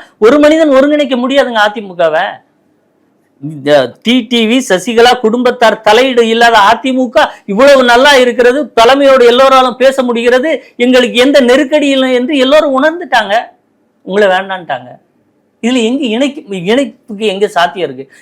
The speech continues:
இணைச்சு அப்படி வேண்டான்னு எல்லாரும் சொல்லியிருக்க போதே இவ்வளவு பேச்சு பேசுறீங்க, "நான் அமமுக, நான் எல்லாம்" அப்படின்னா நீங்க எல்லாம் அப்படியே இருக்க வேண்டியதான்.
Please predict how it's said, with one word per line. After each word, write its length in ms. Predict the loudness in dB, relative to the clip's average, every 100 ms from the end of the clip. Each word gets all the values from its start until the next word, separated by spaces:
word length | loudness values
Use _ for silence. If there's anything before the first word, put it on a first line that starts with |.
| _
இணைச்சு 380 | 0 2 0 -4
அப்படி 220 | -4 -2
வேண்டான்னு 520 | 0 2 2 2 2
எல்லாரும் 340 | 2 4 2 2
சொல்லியிருக்க 360 | 0 0 2
போதே 180 | 2 2
இவ்வளவு 260 | 4 2 4
பேச்சு 200 | 0 0
பேசுறீங்க, 480 | -2 -2 -4 -4 -6 _ -2
"நான் 340 | 0 0 0
அமமுக, 500 | 0 -2 -4 0 0 -2 _
நான் 300 | 0 0 2
எல்லாம்" 360 | 2 2 2 0
அப்படின்னா 340 | -4 -4 -4 -4 -10 _
நீங்க 240 | -4 0
எல்லாம் 160 | 2 0
அப்படியே 220 | 0 -2
இருக்க 220 | -2 -2
வேண்டியதான். 340 | -2 0 -2